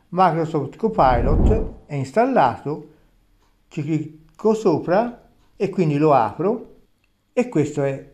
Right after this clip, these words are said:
Microsoft Copilot. Come vedete si può utilizzare più o meno come si utilizzava Copilot da Edge. Qui ci sono dei suggerimenti, scrivi una canzone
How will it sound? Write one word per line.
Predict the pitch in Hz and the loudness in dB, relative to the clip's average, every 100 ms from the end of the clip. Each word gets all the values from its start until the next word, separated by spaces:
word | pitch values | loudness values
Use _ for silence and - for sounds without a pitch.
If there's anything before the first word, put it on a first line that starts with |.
| _ | _
Microsoft | - 180 147 147 143 123 | -4 -2 0 -2 -4 -8
Copilot. | - 214 160 135 131 127 | -6 0 2 2 0 -4
Come | 160 180 | -4 0
vedete | 175 131 - 156 156 _ _ _ | 0 -2 -4 -8 -10 _ _ _
si | - 180 | -12 -8
può | 139 139 | -4 -4
utilizzare | 135 214 214 147 143 135 | -4 -4 -4 0 2 2
più | 135 160 | 0 -2
o | |
meno | 147 143 147 135 | 0 0 -2 -2
come | 135 139 135 131 - | -4 -4 -4 -8 -14
si | - 156 | -14 -10
utilizzava | 139 135 123 147 143 139 | -8 -8 -4 0 0 0
Copilot | 139 135 143 139 135 135 | -4 -2 0 0 -4 -6
da | 135 139 147 | -6 -2 -2
Edge. | 131 113 117 202 - - - _ _ - _ _ | -2 -6 -6 -6 -8 -20 -20 _ _ -20 _ _
Qui | - 156 | -10 -6
ci | |
sono | 143 160 147 135 - | -4 -2 -2 -4 -6
dei | 135 160 | 0 0
suggerimenti, | 156 147 135 156 196 175 127 117 156 | 2 0 0 2 2 2 0 -4 -4
scrivi | 151 175 151 | -2 0 0
una | 151 | 0
canzone | 143 139 131 160 147 127 | -2 -6 -4 -2 -2 -4